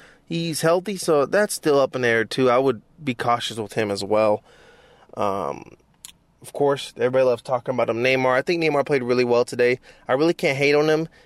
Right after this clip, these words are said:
except some of the extra ball dragging he was doing per usual, which I'm just accepting to what it is. But I think he did it a lot less this game than last game. I thought today, this game, he was a lot more going forward,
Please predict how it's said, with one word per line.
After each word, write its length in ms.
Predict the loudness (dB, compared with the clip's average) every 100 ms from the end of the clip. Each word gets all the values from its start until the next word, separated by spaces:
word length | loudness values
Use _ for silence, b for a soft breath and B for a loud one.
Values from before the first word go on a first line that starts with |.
| b
except 380 | -4 -2 -2 -2
some 140 | -2
of 60 | 0
the 140 | 0
extra 240 | -2 -4 -4
ball 320 | 0 2 2
dragging 400 | 0 0 0 -2
he 80 | -2
was 120 | -2
doing 280 | 0 0 -2
per 200 | -2 0
usual, 340 | 2 2 0
which 240 | 0 -2
I'm 180 | 0 -2
just 160 | -4 -8
accepting 460 | -6 -4 -4 -4
to 40 | 0
what 140 | 0
it 100 | 2
is. 200 | 0 0
But 100 | 0
I 40 | 0
think 180 | -2 -2
he 80 |
did 140 | -2 2
it 60 |
a 40 | 2
lot 260 | 2 2
less 300 | 0 0 0
this 220 | 0 -2 0
game 240 | 0 2
than 160 | 2 2
last 260 | 0 -4
game. 160 | -6 -6
I 80 | -2
thought 260 | -2 -2
today, 200 | 0 0
this 180 | 0 0
game, 200 | 0 0
he 80 | -2
was 120 | 0
a 40 |
lot 180 | 0 0
more 180 | 0 -2
going 300 | 0 0 0
forward, 420 | 2 4 4 2